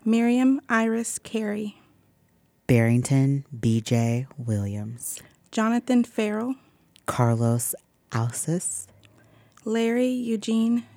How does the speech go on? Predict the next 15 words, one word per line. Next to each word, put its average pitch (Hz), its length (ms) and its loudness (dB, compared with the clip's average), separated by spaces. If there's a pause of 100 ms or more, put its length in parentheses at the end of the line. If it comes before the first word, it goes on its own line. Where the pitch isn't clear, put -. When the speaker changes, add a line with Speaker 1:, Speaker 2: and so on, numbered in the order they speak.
Speaker 1:
Jackson 220 540 -4
Junior. 208 420 0 (640)
Speaker 2:
Khayyam 117 720 2
Livingston. 110 800 -2 (500)
Speaker 1:
Clinton 262 520 2 (200)
R. 233 380 -2
Allen. 202 460 -2 (560)
Speaker 2:
Kamani 127 800 4 (180)
Kiki 127 560 0
Gray. 107 480 -6 (600)
Speaker 1:
Kayla 240 380 0
Moore. 214 400 0 (540)
Speaker 2:
Jamal 113 480 6
Moore 113 320 4
Senior. 101 640 -4